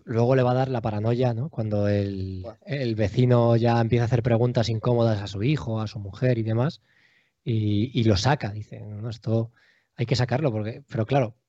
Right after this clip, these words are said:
Speaker 1: él no piensa y dice, "Vamos a ver, si me pillan aquí encerrado y me quieren culpar de algo,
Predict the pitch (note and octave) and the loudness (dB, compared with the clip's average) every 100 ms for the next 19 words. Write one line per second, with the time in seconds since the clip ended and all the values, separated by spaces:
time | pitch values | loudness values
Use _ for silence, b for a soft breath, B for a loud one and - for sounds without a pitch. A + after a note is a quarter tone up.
0 | - C3 C#3 C3 D#3+ C3 G#2+ G#2 A2+ A#2 | -6 0 0 0 -2 -4 -4 -8 -8 -6
1 | G#2+ F#2+ - b b b b - D3+ B2+ | -6 -10 -16 b b b b -8 -2 0
2 | B2+ D#3 G3 E3+ D#3+ D3 C#3 G#2+ F#2 G2 | 0 2 2 0 -2 -2 -4 -4 -10 -14
3 | _ _ C#3+ B2 A#2 F3 E3 C#3 B2+ A2 | _ _ 0 0 2 0 0 0 0 0
4 | G2 G2+ A#2 | -2 -6 -8